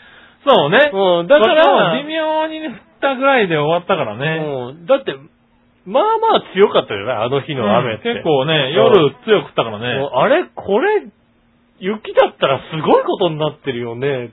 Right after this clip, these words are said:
Speaker 2: ていう
Speaker 1: うん。
Speaker 2: のが降った。<laughs> のが雪だった。
Speaker 1: のが雪だった。
Speaker 2: うん。
Speaker 1: 雪だった。
Speaker 2: 雪になった。
Speaker 1: なるほどね。
Speaker 2: うん。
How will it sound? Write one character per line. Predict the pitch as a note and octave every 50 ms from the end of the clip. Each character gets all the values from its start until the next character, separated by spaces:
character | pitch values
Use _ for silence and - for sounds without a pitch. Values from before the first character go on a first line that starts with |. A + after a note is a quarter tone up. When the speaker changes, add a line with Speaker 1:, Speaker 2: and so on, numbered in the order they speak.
| _ _ _
Speaker 2:
て | B2
い | A#2 B2 C3+
う | C3+ C3 B2+ B2 B2 B2+ - _ _ _ _
Speaker 1:
う | F3
ん。 | F3+ F3+ E3 C#3 A2 F#2 E2 _ _ _ _ _ _ _
Speaker 2:
の | D#3 F#3+ C#4 D#4
が | - G#2 G2+ - -
降 | F#3
っ | F#3 _
た。 | - G#2+ A#2 C3 - _ - - - - - - - - - -
<laughs> | - - - - - - - - - - - -
の | A3 F4
が | A#4 A4 F#4+ F3
雪 | E3 E3+ - -
だ | D4
っ | -
た。 | -
Speaker 1:
の |
が |
雪 | F#3 G#3+ A3 A#3 A#3
だ | F#3+ D#3
っ | -
た。 | - - -
Speaker 2:
う | E3+
ん。 | D#3+ F3 C3+
Speaker 1:
雪 | B2+
だ | - B2+
っ | -
た。 | - - - -
Speaker 2:
雪 | - G3+ - - - -
に | A3 D#3
な | C#3 C#3+ D3
っ | D3 _ _
た。 | - F#2+ - - _ _ -
Speaker 1:
な | E3+ F#3 F#3+
る | F#3+
ほ | F#3+ F#3+ F3+ F3+ F#3
ど |
ね。 | G3+ A3+ B3+ C4
Speaker 2:
う | C4 C3
ん。 | C3+ C#3 C3+ B2+ A#2 A2+ G#2 G2 G2